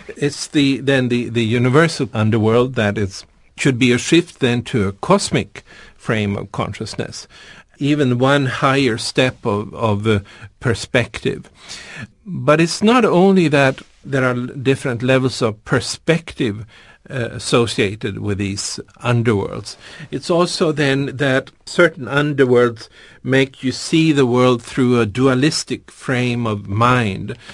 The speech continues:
and other underworlds tend to make you see the world through a,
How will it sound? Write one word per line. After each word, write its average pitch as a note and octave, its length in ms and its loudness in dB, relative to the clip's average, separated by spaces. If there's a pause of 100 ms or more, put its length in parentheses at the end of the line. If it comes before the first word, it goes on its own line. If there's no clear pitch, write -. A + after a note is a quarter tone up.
(240)
and A#2 180 -6
other B2 400 0 (120)
underworlds A2 840 -2 (360)
tend B2 260 2
to C#3 120 -2
make A#2+ 300 0
you A2+ 280 -2
see A#2+ 320 -4
the A#2 120 -2
world G#2+ 300 0
through A2 340 0
a, G#2+ 160 -2